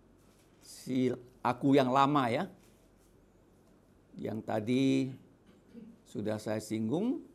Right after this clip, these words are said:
Perbuatan daging, cabul, cemar, hawa nafsu dan sebagainya, berhala sihir, seteru, selisih, iri, amarah, kepentingan diri, penceridraan, roh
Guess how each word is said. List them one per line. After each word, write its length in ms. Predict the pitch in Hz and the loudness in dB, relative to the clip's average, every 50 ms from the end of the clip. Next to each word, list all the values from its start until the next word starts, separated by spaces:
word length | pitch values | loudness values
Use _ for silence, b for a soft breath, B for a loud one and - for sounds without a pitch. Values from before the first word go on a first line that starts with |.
| - - - - - - - - _ _ _ _ _ _ _ _ - - _ _ _ _ _ _ _ _ | -20 -20 -20 -20 -20 -20 -20 -20 _ _ _ _ _ _ _ _ -20 -20 _ _ _ _ _ _ _ _
Perbuatan 600 | - 131 110 101 104 120 120 117 120 123 123 120 | -6 -4 -2 0 0 0 0 0 0 0 0 2
daging, 540 | 113 120 113 117 127 180 220 240 247 - - | 0 0 0 2 2 2 2 0 -2 0 2
cabul, 480 | 139 135 131 117 123 151 185 214 226 | 4 4 6 6 8 8 8 6 4
cemar, 400 | - - 143 127 127 135 156 208 233 | 2 0 2 4 4 4 4 4 2
hawa 300 | 190 143 131 135 135 135 | 0 0 2 2 2 2
nafsu 320 | 131 127 - - 160 165 | 2 0 0 0 0 2
dan 180 | 160 135 131 127 | 4 4 4 2
sebagainya, 680 | 117 131 120 117 117 113 110 117 117 117 131 175 214 214 | 2 0 0 2 2 2 2 0 0 0 -2 -2 -4 -4
berhala 560 | 135 113 123 127 127 139 127 120 127 131 131 | -4 -2 -4 -4 -2 0 2 2 4 4 2
sihir, 480 | 131 - - 135 123 123 165 202 - - | 2 0 -2 -2 0 2 2 2 0 -2
seteru, 560 | - - - - 131 120 156 196 226 247 - b b b b b b b b | -10 -10 -4 -2 0 0 0 0 -2 -4 -8 b b b b b b b b
selisih, 720 | b - 135 127 131 127 113 - - 165 185 220 220 - | b -2 2 2 4 2 2 0 0 0 0 0 0 -2
iri, 480 | - 131 131 127 131 147 180 214 220 - | 0 0 2 2 2 2 0 0 0 0
amarah, 560 | - 131 127 127 123 120 131 156 196 247 - - - - - b b b b b b b b - | 0 0 2 2 2 0 0 -2 -2 -4 -6 -12 -20 -20 -20 b b b b b b b b -6
kepentingan 640 | 127 - - 131 120 104 131 123 123 123 120 120 120 | -6 -4 -2 -4 -2 0 2 2 2 2 2 2 2
diri, 480 | 117 120 117 117 139 180 220 233 240 254 - - - - - 135 | 2 2 2 2 0 -2 -4 -4 -8 -10 -14 -16 -20 -6 -2 0
penceridraan, 1200 | 127 131 117 92 90 - - - - 131 135 123 98 - 123 120 123 123 131 156 202 233 262 - - - - - - - _ - _ _ _ _ - - - _ _ _ - - _ - - - | 0 0 0 -4 -6 -12 -6 -2 0 2 2 2 2 2 2 2 2 2 2 0 0 0 -6 -10 -14 -20 -20 -20 -20 -20 _ -20 _ _ _ _ -20 -20 -20 _ _ _ -20 -20 _ -14 -4 0
roh 180 | 131 131 117 | 0 0 0